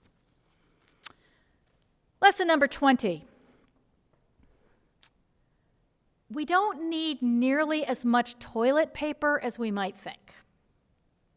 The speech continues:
Maybe we could scratch out toilet paper from that sentence and fill in something else.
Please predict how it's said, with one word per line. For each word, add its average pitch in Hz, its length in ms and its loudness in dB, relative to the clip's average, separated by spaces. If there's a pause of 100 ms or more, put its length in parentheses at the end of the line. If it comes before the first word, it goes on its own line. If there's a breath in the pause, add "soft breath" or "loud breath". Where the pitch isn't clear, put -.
(1900 loud breath)
Maybe 339 360 6
we 370 120 4
could 349 200 -2
scratch 302 500 2
out 269 340 6
toilet 320 540 4
paper 370 420 2
from 339 280 0
that 330 240 0
sentence 330 560 -4
and 247 200 -2
fill 294 360 0
in 262 180 2
something 240 600 -6
else. - 680 -6